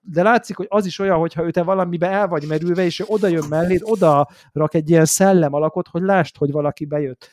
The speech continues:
Rettenetes mennyiségű energiát és ötletet raktak bele, hogy ezt a szimmetriát, vagy ezt az aszimmetriát hogyan lehet kezelni. Én elhiszem, hogy te nem hiszel benne, hogy ez sikerült, de a szándék mindenképp ez, hogy így, ha te látod őt,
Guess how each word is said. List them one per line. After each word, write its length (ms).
Rettenetes 680
mennyiségű 800
energiát 640
és 100
ötletet 360
raktak 320
bele, 320
hogy 140
ezt 180
a 40
szimmetriát, 800
vagy 120
ezt 100
az 80
aszimmetriát 720
hogyan 200
lehet 200
kezelni. 400
Én 160
elhiszem, 380
hogy 120
te 100
nem 140
hiszel 240
benne, 200
hogy 120
ez 100
sikerült, 600
de 120
a 80
szándék 480
mindenképp 560
ez, 180
hogy 140
így, 120
ha 160
te 120
látod 400
őt, 340